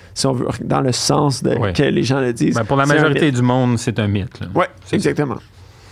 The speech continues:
Speaker 2: On a aussi une autre statistique, là, sur cinquante mille, euh, les, la moyenne du monde paierait en moyenne, euh, dix mille d'impôts
Speaker 1: Ouais.
Speaker 2: pour un salaire de cinquante mille, ce qui revient à un taux moyen de vingt pour cent.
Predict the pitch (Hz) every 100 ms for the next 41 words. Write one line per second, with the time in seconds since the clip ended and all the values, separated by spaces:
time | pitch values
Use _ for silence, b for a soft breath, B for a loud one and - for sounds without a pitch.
0 | B B - 107 104 107 - 120 110 101
1 | - 104 - - 143 135 139 131 107 -
2 | 139 131 107 - 117 135 110 101 98 98
3 | 95 101 98 95 95 92 87 104 104 104
4 | 110 98 107 113 101 98 104 - 107 104
5 | 101 98 98 107 98 95 92 - - 104
6 | 101 117 117 101 98 95 87 131 139 -
7 | - 160 - 107 98 104 101 98 107 107
8 | 101 107 117 - 98 87 101 104 95 95
9 | 90 101 95 92 90 90 87 110 104 -
10 | - 107 101 101 107 95 87 92 107 98
11 | 92 -